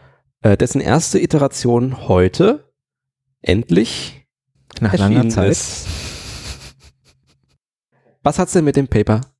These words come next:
Speaker 1: so auf sich?
Speaker 2: Na, ich glaub, die Grundidee von dem Paper war ja, dass, ähm, wir überlegt haben, okay, wie bekommen wir einerseits, ähm, mehr Beiträge zu dem Blog?
Speaker 1: Mhm.
Speaker 2: Ähm,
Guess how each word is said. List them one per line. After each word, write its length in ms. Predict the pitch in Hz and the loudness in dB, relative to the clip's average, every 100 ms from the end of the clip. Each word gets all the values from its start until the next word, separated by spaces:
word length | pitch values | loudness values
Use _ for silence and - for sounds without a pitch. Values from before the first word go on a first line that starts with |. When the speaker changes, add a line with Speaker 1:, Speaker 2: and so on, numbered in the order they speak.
| _ _ _ | _ _ _
Speaker 1:
so 300 | _ 113 107 - _ - | _ -4 -4 -8 _ -12
auf 180 | 85 | -12
sich? 220 | - - - | -10 -8 0
Speaker 2:
Na, 120 | 139 | 0
ich 80 | 139 | 2
glaub, 180 | 180 | -2
die 80 | - | -2
Grundidee 440 | - 165 165 135 131 | 0 0 2 4 4
von 140 | 131 | 2
dem 140 | 117 | 2
Paper 320 | 113 123 139 117 | 2 2 2 2
war 180 | 110 | 4
ja, 140 | 110 107 | 4 4
dass, 480 | 98 98 - - - | 2 0 -4 -14 -2
ähm, 600 | 101 101 104 104 104 110 - | 2 4 4 2 0 -4 -4
wir 140 | 113 107 | 2 4
überlegt 380 | 104 107 - | 4 2 0
haben, 180 | 117 104 | 0 0
okay, 380 | 104 - 113 107 | -2 0 2 2
wie 140 | 110 | 0
bekommen 400 | 117 - - 107 | 0 -4 0 2
wir 120 | 110 - | 2 2
einerseits, 800 | 107 113 110 104 98 - - - | 2 2 4 4 2 -2 -12 -4
ähm, 380 | 95 95 87 - | 0 2 0 -6
mehr 800 | - 104 107 101 107 113 113 117 - - | -4 0 2 4 4 4 2 -2 -8 -4
Beiträge 680 | 107 113 120 - 107 107 - - | 0 0 0 0 0 0 -2 -10
zu 160 | - 117 | -4 0
dem 140 | 104 | 2
Blog? 300 | 98 117 - - _ - | 2 0 -4 -20 _ -6
Speaker 1:
Mhm. 240 | 110 180 - - - _ | -4 -6 -10 -20 -20 _
Speaker 2:
Ähm, 540 | - 117 113 113 117 | 2 4 6 4 2